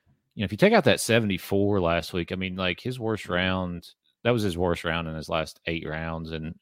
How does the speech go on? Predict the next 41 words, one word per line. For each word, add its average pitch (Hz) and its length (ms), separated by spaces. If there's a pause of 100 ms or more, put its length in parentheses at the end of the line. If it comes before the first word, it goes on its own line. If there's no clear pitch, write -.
(120)
if 87 180
you 87 60
go 92 100
all 90 80
the 85 80
way 80 40
back 87 200
to, - 100
like, 82 160
the 80 240
Open 104 240
Championship, 87 480
he 90 60
shot 85 240
seventy-one 87 640
the 85 80
last 85 340
day, 85 280
it's, - 340
which - 260
is 85 140
not 76 100
a 73 40
terrible 78 280
score 78 460 (320)
in 82 80
a 78 40
major. 80 480 (200)
But, - 180 (600)
I 127 60
mean, 123 160
the 131 100
guy's 147 240
just 87 140
playing 87 260
really 85 180
well. 85 480
I, 87 280 (540)
I, 92 200
I 90 140
would 80 240